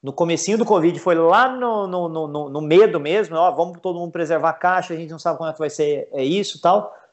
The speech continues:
Nesse exato momento já voltou de novo pro, pro growth. Então, tanto é que os,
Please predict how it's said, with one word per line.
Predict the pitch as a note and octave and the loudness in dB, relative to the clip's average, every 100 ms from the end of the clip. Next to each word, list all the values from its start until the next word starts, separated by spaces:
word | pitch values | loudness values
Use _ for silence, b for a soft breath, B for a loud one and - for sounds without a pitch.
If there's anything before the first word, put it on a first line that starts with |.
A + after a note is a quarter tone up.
| _ | _
Nesse | C#3 D3 G#3+ A3 | -6 2 2 4
exato | F3+ F#3 F#3+ | 4 4 2
momento | E3+ E3+ G3 | -6 -6 -4
já | G#3 | -4
voltou | E3+ F#3+ - G3 | 0 0 0 -2
de | G3 | 0
novo | F#3+ F#3 F#3 | 0 -2 -2
pro, | G#3 G3 F#3 F3+ E3 D#3 D3 C#3 C3 | 2 4 4 4 2 2 2 0 -2
pro | F3+ | -2
growth. | E3+ D3+ C3 - _ b b b b - | 2 2 2 -6 _ b b b b -16
Então, | A#2+ C#3+ C#3+ D#3+ D3+ C3+ | -4 2 4 4 2 -2
tanto | C#3 C3+ | -6 0
é | C#3+ D#3+ | 0 0
que | F#3 F3 D3+ C3+ | 2 2 2 0
os, | A#2+ - - | -2 -8 -12